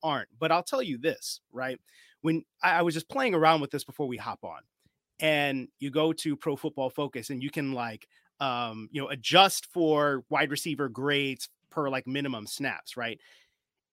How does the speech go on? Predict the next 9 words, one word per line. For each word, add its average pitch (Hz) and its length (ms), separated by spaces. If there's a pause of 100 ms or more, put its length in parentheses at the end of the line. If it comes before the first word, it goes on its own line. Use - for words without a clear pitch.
(120)
If 185 140
you 208 120
take 262 260
away 220 260
the 190 140
receivers 170 600
last 147 440
year 131 420 (120)
that 135 500